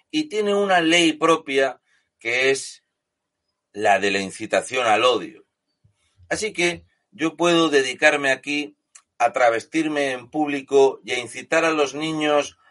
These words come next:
a que se introduzcan cosas por el culo, y eso estaría bien visto. Y si critico esto porque es un auténtico disparate, una aberración y una perversión, los lobbies L G T B I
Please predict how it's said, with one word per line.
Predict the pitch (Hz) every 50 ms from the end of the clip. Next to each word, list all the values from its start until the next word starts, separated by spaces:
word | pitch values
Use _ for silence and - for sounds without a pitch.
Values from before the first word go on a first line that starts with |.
| _ _ _ -
a | 120 117
que | - 117
se | 117 - 120
introduzcan | 117 113 107 107 123 135 156 151 - 156 147 135 127
cosas | - 156 151 143 131 -
por | - - 147 147
el | 139 123 107 -
culo, | - 139 139 131 110 104 98 95 - _ _ _ _ _ _ _
y | _ - 110 123 147
eso | 151 147 - 143
estaría | - - - 120 117 123 131 113 98 87
bien | 80 87 120 143 151 147 147
visto. | 139 139 131 127 _ - 104 95 87 - _ _ _ _ _ _ _ _ _ _ _
Y | - 165 160
si | - - 165 160 147 - _ _
critico | - 156 151 156 147 - 196 208 202 - - 170 170
esto | 170 160 - - - 151 -
porque | - 139 135 135 127 - 151 170
es | 170 165 -
un | 165 156
auténtico | 147 139 139 156 160 160 - - 151 135 143
disparate, | 139 131 120 - - 123 127 143 147 - - 139
una | 135 139 143 139 135
aberración | 127 127 127 127 117 113 - - 139 135 131
y |
una | 135 135 120 117 -
perversión, | - 160 156 147 139 123 104 - - - 110 101 92 80 - _ _ _ _ _ _ _ _
los | - 107 120 120 117 127
lobbies | 147 165 175 170 170 156 -
L | 165 156 147 139
G | - 147 143
T | 143 139 127
B | 127 127 123 123
I | 123 120 107 90 -